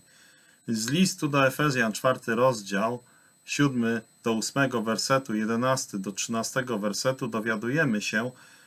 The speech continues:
że każdemu z nas dana została łaska według miary daru Chrystusowego.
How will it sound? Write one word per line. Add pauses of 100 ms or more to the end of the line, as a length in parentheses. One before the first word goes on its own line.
(120)
że
każdemu
z
nas
dana
została
łaska
według
miary
daru
Chrystusowego.